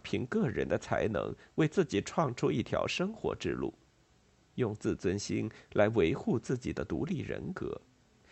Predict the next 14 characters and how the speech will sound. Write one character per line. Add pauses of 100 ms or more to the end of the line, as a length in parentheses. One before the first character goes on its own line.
(300)
只
要
有
自
尊
心， (180)
他
是
可
以
忍
受
一
切